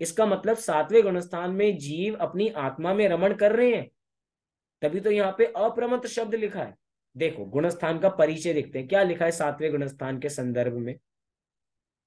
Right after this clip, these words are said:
सातवें गुणस्थान का नाम अप्रमत विरत,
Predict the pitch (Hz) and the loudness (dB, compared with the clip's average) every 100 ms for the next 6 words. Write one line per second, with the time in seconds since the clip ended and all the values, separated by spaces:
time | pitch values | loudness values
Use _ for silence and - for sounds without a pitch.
0 | _ _ - 156 160 170 233 202 190 185 | _ _ -2 2 2 4 4 6 2 0
1 | 185 185 196 208 190 165 170 185 170 180 | 0 0 0 2 2 2 0 -2 0 2
2 | 208 214 175 175 190 165 139 151 190 | 2 2 -2 -2 -4 -4 0 0 0